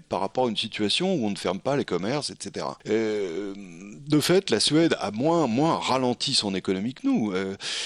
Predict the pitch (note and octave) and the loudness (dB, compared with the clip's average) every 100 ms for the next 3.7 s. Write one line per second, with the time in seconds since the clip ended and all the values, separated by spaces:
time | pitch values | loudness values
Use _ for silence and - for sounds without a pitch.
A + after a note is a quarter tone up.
0 | - D3+ - G3+ A#2+ G2+ G#2+ D#3+ D3+ G#2+ | -2 -2 0 2 2 2 2 4 4 2
1 | - - F3+ - - E3 B2 G2+ - F#2+ | 0 0 2 2 2 0 0 -2 -4 0
2 | B2 D#3+ A2+ G2 F#2+ B2 F#3+ F#3+ F#2+ - | 2 4 4 4 0 0 0 0 -2 -6
3 | F2 G2 - A#2+ G3 A#3+ | -8 -8 -6 -2 -2 -2